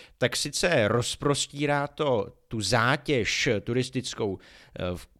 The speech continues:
Praze konkrétně z té, eh, turistické královské cesty i do jiných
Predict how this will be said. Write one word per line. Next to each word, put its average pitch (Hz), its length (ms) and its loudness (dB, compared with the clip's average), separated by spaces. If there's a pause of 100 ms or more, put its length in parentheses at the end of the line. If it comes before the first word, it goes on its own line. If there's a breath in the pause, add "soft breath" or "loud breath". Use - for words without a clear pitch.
(100)
Praze 117 280 4
konkrétně 113 800 -2 (800)
z - 220 -6
té, 117 140 2
eh, - 300 -2 (720)
turistické 123 880 0 (220)
královské 113 680 2
cesty 131 480 -2 (280 loud breath)
i 131 120 4
do 123 160 6
jiných 123 520 0